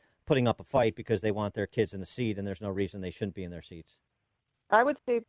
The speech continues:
Speaker 2: say private schools will try to put up a fight. Um, I, I think that they really, you know, you know, like I said, there's some parents,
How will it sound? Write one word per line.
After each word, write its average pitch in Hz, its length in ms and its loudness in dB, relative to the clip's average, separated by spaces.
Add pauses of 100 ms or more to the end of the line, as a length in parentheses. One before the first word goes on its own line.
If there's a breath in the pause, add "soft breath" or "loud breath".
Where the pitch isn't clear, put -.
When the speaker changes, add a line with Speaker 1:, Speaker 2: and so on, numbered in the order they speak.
Speaker 2:
say 208 140 0
private 190 420 0
schools 170 260 -10
will 175 120 -8
try 151 200 -10
to 139 80 -10
put 156 180 -16
up 147 100 -16
a 143 80 -12
fight. 123 320 -6 (160)
Um, 156 300 -6
I, 160 160 -6 (120)
I 170 60 -6
think 190 200 -8
that 165 160 -2
they 160 120 0
really, 160 320 -2 (320)
you 185 120 -10
know, 165 120 -8
you 208 100 -4
know, 185 120 -2
like 185 180 2
I 190 140 0
said, 185 140 2
there's 170 180 -4
some 190 160 -4
parents, 214 360 0